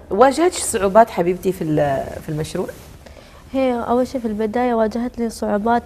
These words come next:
Speaker 2: لما أصير، أصير أخذ موعد يا طالبات ذوي الإعا-، ذوي الإعاقة، فكان في منهم يكونون ينسون الموعد، سترية يأجلوا لي الموعد. آه، وفي بعض صعوبات إن أنا لما، آه،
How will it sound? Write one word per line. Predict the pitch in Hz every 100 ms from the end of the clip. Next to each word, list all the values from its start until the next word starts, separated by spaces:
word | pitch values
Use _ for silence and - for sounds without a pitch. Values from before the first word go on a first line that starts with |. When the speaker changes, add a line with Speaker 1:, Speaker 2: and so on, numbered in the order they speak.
| -
Speaker 2:
لما | 214 220 220 208 202 208
أصير، | - 220 208 - - - - - 208
أصير | 208 240
أخذ | 226 233 214
موعد | 220 220 214
يا | 208
طالبات | 208 208 208 220 202
ذوي | 214 208
الإعا-، | 202 202 214 214
ذوي | 202 220 220
الإعاقة، | - 196 208 - 220
فكان | - 214 - 240 220
في | 214 247
منهم | 240 254 285 269
يكونون | 220 254 254 233
ينسون | 233 233 262 247
الموعد، | 226 214 220 202 214 214 - - - 233
سترية | 254 240 247 247 247
يأجلوا | 214 208 214 233
لي | 226
الموعد. | 220 220 226 208 214 214 - - - - 208
آه، | 208 202 208 208
وفي | 208 208 269 254
بعض | 247 247
صعوبات | 247 233 214 247 247
إن | 226 220
أنا | 220 220 226
لما، | 233 220 202 190 - - - - - - - -
آه، | 101 - 104 101